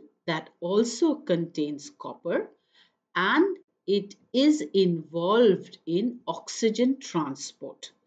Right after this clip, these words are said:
much like hemoglobin. The difference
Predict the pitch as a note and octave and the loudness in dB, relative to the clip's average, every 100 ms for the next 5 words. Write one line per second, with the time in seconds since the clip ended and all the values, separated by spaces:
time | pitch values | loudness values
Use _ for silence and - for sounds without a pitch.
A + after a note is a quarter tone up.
0 | _ _ _ - B3 F#4+ - - G3 E3 | _ _ _ -4 0 0 -2 0 2 0
1 | G#3 - - B3+ A3+ A3 F#3+ G#3+ F#3 F#3 | -4 -10 0 4 4 2 -2 2 2 2
2 | A#2+ - _ _ _ _ _ - G3+ C4 | -8 -18 _ _ _ _ _ -2 2 2
3 | D4 - B4+ A#4 | 0 -2 -2 -4